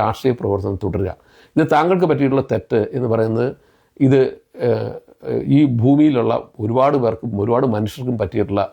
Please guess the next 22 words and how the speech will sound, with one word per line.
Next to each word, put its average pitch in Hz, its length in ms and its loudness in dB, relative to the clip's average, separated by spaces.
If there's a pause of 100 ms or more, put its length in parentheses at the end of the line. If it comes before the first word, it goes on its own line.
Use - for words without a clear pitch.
ഒരു 104 160 -4
തെറ്റ് 101 240 -2
മാത്രമാണ്. 92 360 -4 (480)
ആ 147 40 2 (120)
തെറ്റ് 151 260 2
താങ്കൾ 139 300 2
തിരുത്തുക. 110 320 -2 (240)
മഹാത്മാഗാന്ധിയെ 156 1120 2
പോലെ 120 260 2 (440)
ഉള്ള 127 180 4
ഒരാളുണ്ടായിരുന്ന 120 640 2
രാഷ്ട്രീയ 110 320 -2
പാർട്ടിയാണ്, 101 340 -4
ജവഹർലാൽ 131 400 2
നെഹ്റുവിനെ 139 360 2
പോലെ 127 200 0
ഒരാളുണ്ടായിരുന്ന 104 560 -2
രാഷ്ട്രീയ 101 280 -8
പാർട്ടിയാണ്. 92 340 -8 (400)
ആ 123 60 2 (100)
തരത്തിൽ 131 240 4 (100)
ബൗദ്ധികമായി 131 640 2